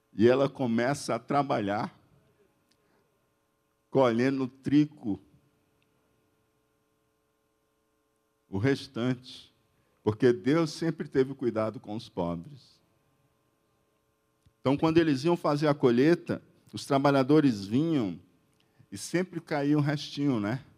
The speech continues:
E eles não podiam pegar esse restinho, porque esse era justamente para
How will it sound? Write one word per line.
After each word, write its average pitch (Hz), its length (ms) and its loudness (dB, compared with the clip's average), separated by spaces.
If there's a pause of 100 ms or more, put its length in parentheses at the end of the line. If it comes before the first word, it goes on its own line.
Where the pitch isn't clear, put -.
(420)
E 110 100 0
eles 120 180 2
não 135 80 -2
podiam 127 520 -2
pegar 90 280 -2
esse 87 120 -8
restinho, 80 480 -12 (560)
porque 107 240 2
esse 117 200 2
era 117 160 2
justamente 117 720 -2
para 120 420 -2